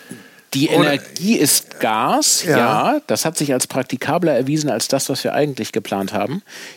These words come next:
Speaker 1: Die beiden Öfen, die wir haben, sind doppelwandig konstruierte und unten mit Schamottsteinen ausgelegte Öfen, die wir für Holzbrand gedacht haben. Holz ist ja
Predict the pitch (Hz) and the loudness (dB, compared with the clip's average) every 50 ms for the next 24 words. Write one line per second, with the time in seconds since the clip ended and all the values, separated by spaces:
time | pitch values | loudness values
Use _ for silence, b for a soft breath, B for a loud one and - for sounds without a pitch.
0 | B - - - 110 117 117 120 104 - 147 147 - 151 139 139 131 135 127 120 | B -6 -2 2 2 2 2 0 0 0 -2 0 0 2 2 4 2 2 0 2
1 | 135 135 135 135 127 110 123 123 127 131 127 - - B B B B B B B | 0 0 2 0 0 0 2 2 2 2 0 -2 -4 B B B B B B B
2 | _ - 139 135 - 147 139 120 127 131 139 135 139 131 - - - 131 123 - | _ 0 0 4 4 2 4 4 2 0 2 2 2 0 0 -2 -4 -2 -2 -2
3 | - - - - 135 - 147 139 143 143 - 151 147 143 127 - 117 117 104 - | -4 -4 -2 -2 -2 2 4 2 2 4 4 2 4 4 2 2 0 -2 -2 -4
4 | - - 147 143 143 135 - 135 123 117 - - 127 117 117 123 - - - - | -6 -2 0 0 0 2 0 0 0 0 0 -2 -2 -2 -2 -2 -2 -2 -4 -2
5 | - 120 120 120 120 117 113 - 117 120 120 - - 120 113 110 117 120 120 - | 0 0 0 0 0 -2 -4 -2 -2 -2 -2 -2 -4 -4 -2 0 0 0 -2 -2
6 | - - 113 107 107 104 B B B B B B _ - 127 135 139 - - 143 | 0 2 2 2 2 0 B B B B B B _ 4 4 4 4 4 2 0
7 | 131 127 - 127 127 117 120 117 - - - 120 104 - - 143 147 160 165 - | 0 0 0 -2 0 2 2 0 0 0 0 -2 -2 0 2 2 2 4 4 2
8 | - - - - 104 104 107 107 104 95 - - - 101 - 104 98 - - - | -2 0 -2 -2 0 0 0 0 -2 -2 -2 -4 -4 -2 -2 -2 -2 -2 -4 -6
9 | - - - 98 92 90 92 95 147 202 - _ _ _ _ _ _ _ B B | -6 -2 0 2 2 2 0 -2 -6 -6 -10 _ _ _ _ _ _ _ B B
10 | B B B B B B B B B B B B B B B B _ _ _ - | B B B B B B B B B B B B B B B B _ _ _ -2
11 | - 135 139 135 - - - 135 - - - 127 120 113 113 110 107 | 2 2 2 2 0 0 0 0 0 2 2 2 2 4 2 2 0